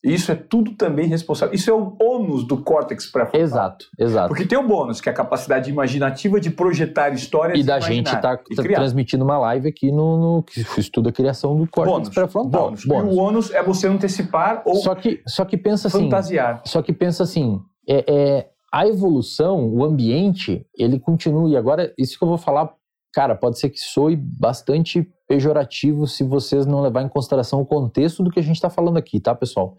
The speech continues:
Speaker 2: A gente construiu uma sociedade tão complexa que o nosso cérebro, ele meio que não conseguiu acompanhar.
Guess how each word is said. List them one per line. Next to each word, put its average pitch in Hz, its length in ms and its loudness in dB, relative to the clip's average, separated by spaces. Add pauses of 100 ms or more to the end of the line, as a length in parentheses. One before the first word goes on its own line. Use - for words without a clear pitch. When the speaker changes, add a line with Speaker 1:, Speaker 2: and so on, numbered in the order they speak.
(160)
Speaker 2:
A 139 80 2
gente 151 280 0
construiu 214 360 2
uma 170 140 2
sociedade 135 540 0
tão 175 120 0
complexa 117 800 -2 (160)
que - 80 2
o 135 40 4
nosso 151 280 0
cérebro, 135 720 0
ele 147 160 4
meio 147 280 2
que 170 140 -2
não 165 180 2
conseguiu 165 380 2
acompanhar. 170 720 0